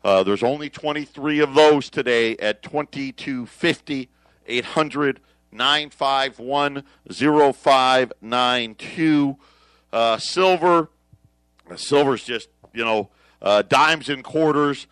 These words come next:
are what's readily available. Quarters are at two forty-five, dimes at one twenty-two, hundred twenty-two fifty, uh, and rising. I mean, just harder and harder to find out there. Uh, but talking about, you know, think about what's happened,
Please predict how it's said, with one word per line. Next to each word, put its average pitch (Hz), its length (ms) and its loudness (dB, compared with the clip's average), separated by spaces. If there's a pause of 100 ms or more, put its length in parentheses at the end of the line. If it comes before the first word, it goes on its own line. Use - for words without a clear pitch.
(140)
are 117 180 2
what's 127 260 -2
readily 143 500 0
available. 131 500 0
Quarters 147 420 -2
are 131 120 0
at 127 120 -4
two 147 180 -8
forty-five, 127 840 -2
dimes 127 340 -6
at 117 140 -6
one 123 200 -8
twenty-two, 123 720 -10 (440)
hundred 147 320 0
twenty-two 139 540 -4
fifty, 127 640 -6 (440)
uh, 113 300 2
and 113 260 -4
rising. 117 500 0
I 98 60 -6
mean, 101 160 -10
just 110 240 -4
harder 127 580 2
and 113 140 -4
harder 120 320 2
to 104 100 -6
find 120 380 -2
out 110 240 0
there. 104 340 -2 (400)
Uh, 110 160 4
but 110 200 0
talking 185 420 2
about, 139 320 2
you 127 80 -10
know, 117 100 -4
think - 260 -12
about 139 220 0
what's 101 200 -10
happened, 101 340 -10